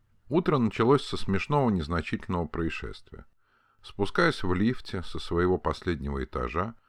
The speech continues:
он погляделся в новое, появившееся после ремонта зеркало,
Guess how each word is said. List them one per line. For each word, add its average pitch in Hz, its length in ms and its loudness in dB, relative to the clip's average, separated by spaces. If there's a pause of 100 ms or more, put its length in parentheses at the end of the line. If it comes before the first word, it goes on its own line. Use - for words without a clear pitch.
(260)
он 117 160 2
погляделся 82 680 0
в 67 120 -6
новое, 90 420 0
появившееся 73 760 -6
после 71 340 -6
ремонта 64 440 -6
зеркало, - 580 -4